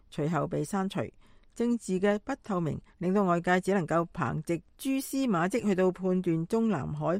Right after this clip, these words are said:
紅牆內幕。一時間，圍繞中共權力鬥爭嘅謠言四起，甚至有傳聞話中共元老聯名致信俾政治局，要求罷黜習近平。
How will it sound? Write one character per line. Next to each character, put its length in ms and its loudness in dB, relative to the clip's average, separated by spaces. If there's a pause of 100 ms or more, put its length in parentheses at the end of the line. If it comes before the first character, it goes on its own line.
(120)
紅 220 0
牆 280 -4
內 200 0
幕。 200 2 (440)
一 100 -4
時 140 -8
間， 280 2 (240)
圍 140 -2
繞 240 2
中 320 0
共 220 -4
權 180 -4
力 100 -2 (120)
鬥 180 0
爭 180 -4
嘅 200 -2
謠 160 -4
言 180 -6
四 180 -4
起， 240 -2 (160)
甚 220 -2
至 140 -2
有 260 2
傳 240 -4
聞 180 -4
話 160 2 (380)
中 160 2
共 240 2
元 220 -2
老 180 2 (220)
聯 180 -2
名 340 0
致 280 -4
信 280 0
俾 240 2
政 280 -2
治 160 -6
局， 80 4 (320)
要 160 2
求 240 -2 (200)
罷 220 -2
黜 200 -6 (140)
習 140 -4
近 160 -4
平。 260 -6